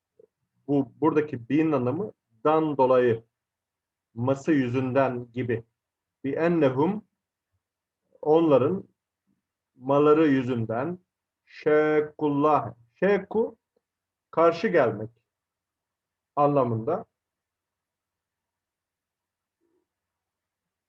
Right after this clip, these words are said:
Allah'a, yani şurada Allah'a karşı gelmelerindendir. Yani onu, ona muhalefet etmelerindendir.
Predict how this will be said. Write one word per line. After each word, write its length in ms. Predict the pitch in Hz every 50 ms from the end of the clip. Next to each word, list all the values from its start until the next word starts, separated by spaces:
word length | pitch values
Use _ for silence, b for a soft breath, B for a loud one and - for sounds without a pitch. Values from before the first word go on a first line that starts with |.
| _ _ _ _ _ _ -
Allah'a, 760 | 143 151 156 160 170 185 180 180 170 165 156 117 113 - - _ _ -
yani 260 | 139 139 139 135 -
şurada 460 | - 156 147 143 156 151 139 - - _ _ _ _ _ _ _ _ _ _ _
Allah'a 680 | - 143 147 151 160 156 156 165 180 180 180 - - - _ -
karşı 400 | - 151 143 147 143 147 - 185
gelmelerindendir. 1120 | 151 151 139 139 135 131 123 123 117 110 113 107 107 104 104 107 127 165 - - _ _ _ _ _ _ _ _ _ _ _ _ _ _ _ _ _ _ _ _ _ _ _ _ _ _ _ _ _ _ - 139 143 143 - _ _ _ _ -
Yani 240 | 135 135 127 131
onu, 320 | 131 139 147 151 151 151 - -
ona 280 | 147 151 160 165 151
muhalefet 560 | 139 135 139 139 147 147 147 147 160 151 147
etmelerindendir. 760 | 147 - 131 123 113 110 101 104 101 98 98 120 160 - -